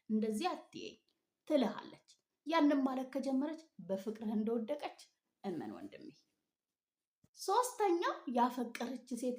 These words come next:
የማትፈቅድልህ ሳታገኛት ወይም ሳታወራት ቀኑ እንዲያልፍ ነው። መሽቶ እንዲነጋ አትፈቅድልህም።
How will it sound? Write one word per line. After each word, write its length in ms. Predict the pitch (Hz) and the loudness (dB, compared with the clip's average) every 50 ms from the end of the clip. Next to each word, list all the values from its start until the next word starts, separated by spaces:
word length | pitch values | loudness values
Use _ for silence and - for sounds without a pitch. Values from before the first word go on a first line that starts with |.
| - 196 | -4 0
የማትፈቅድልህ 1040 | 214 202 214 214 233 254 262 262 - - - - 294 240 302 311 269 285 494 494 - - _ _ _ - | 4 6 6 6 6 4 0 -4 -4 -4 -4 -2 -2 -4 -2 -2 -2 -2 -4 -6 -8 -12 _ _ _ -14
ሳታገኛት 880 | - - - 233 233 233 - 262 240 220 214 220 220 220 226 226 226 - | -12 -8 -6 -6 -6 -4 -2 0 0 0 0 0 -2 -2 -4 -6 -6 -6
ወይም 200 | 175 165 175 185 208 | -6 -4 -4 -4 -4
ሳታወራት 680 | - 214 214 214 214 - 247 240 254 269 359 480 494 - - _ _ _ _ _ _ - | -2 -2 -2 -2 -2 -2 -2 0 0 0 0 -2 -4 -6 -12 _ _ _ _ _ _ -10
ቀኑ 240 | - - 208 233 233 226 | -4 -2 0 0 2 2
እንዲያልፍ 480 | 214 208 190 170 143 104 - - - - | 2 0 0 0 -2 -4 -6 -8 -12 -16
ነው። 180 | - - - - _ _ _ _ _ _ _ _ - 214 208 208 - 226 247 | -16 -16 -16 -18 _ _ _ _ _ _ _ _ -2 0 0 0 0 0 0
መሽቶ 360 | 226 226 233 233 - - - 277 269 | 2 2 0 -2 -4 0 4 6 8
እንዲነጋ 440 | 285 247 208 208 220 240 247 269 415 587 - - | 8 6 6 4 4 4 4 2 2 -2 -2 -2
አትፈቅድልህም። 840 | 247 214 - - 214 202 - 175 165 156 139 - - 143 - - | -4 -4 -4 -4 -8 -8 -6 -6 -8 -8 -8 -10 -10 -14 -16 -18